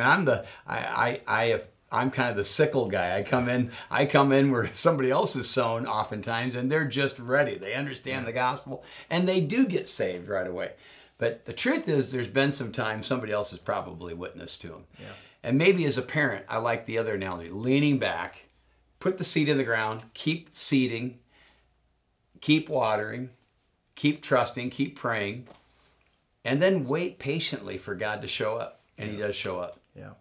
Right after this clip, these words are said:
Speaker 2: Yeah, I think, I think one of the guys on staff here who really, I mean, not that you didn't do a good job of that. You had, you had your good times and your bad times, I <laughs> suppose. But one of the
Speaker 1: We'll get
Speaker 2: guy-,
Speaker 1: to that.
Speaker 2: <laughs> yeah, one of the guys that were really good, at least from my perspective,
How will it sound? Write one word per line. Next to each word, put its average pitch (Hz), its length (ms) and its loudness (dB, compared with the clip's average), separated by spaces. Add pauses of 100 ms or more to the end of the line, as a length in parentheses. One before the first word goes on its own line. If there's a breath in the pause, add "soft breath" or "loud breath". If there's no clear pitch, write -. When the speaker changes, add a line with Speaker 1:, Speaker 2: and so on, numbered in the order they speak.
(840 soft breath)
Speaker 2:
Yeah, 98 100 -6
I 104 120 -6
think, 107 440 -8
I 107 120 -8
think 104 340 -8
one 117 160 -2
of 110 60 -4
the 101 80 -8
guys 107 260 -2
on 95 140 -8
staff 107 420 -6
here 98 180 -6
who 98 140 -6
really, 101 580 -2
I - 60 -16
mean, 90 140 -12
not 98 180 -12
that 101 80 -10
you 98 160 -10
didn't 95 260 -8
do 98 120 -10
a - 20 -10
good 95 240 -10
job 101 240 -8
of 98 80 -8
that. 101 260 -10
You 98 140 -10
had, 95 260 -8 (160)
you 104 180 -8
had 95 220 -6 (240)
your 98 140 -8
good 101 260 -2
times 101 340 -6
and 95 100 -8
your 92 80 -10
bad 101 260 -6
times, 95 300 -8
I 104 40 -8
<laughs> - 120 -10
suppose. 131 500 0
But 165 240 -2
one 147 140 4
of 151 80 4
the 131 60 6
Speaker 1:
We'll 151 100 10
get 143 140 8
Speaker 2:
guy-, - 40 0
Speaker 1:
to 110 60 -4
that. 87 160 -2 (120)
Speaker 2:
<laughs> - 120 -18
yeah, 143 240 4 (380 loud breath)
one 175 180 8
of 185 60 6
the 156 80 10
guys 123 380 6
that 120 120 0
were 110 100 0
really 131 300 6
good, 117 160 4
at 110 80 2
least 147 260 4
from 110 240 0
my 123 240 6
perspective, 120 760 -4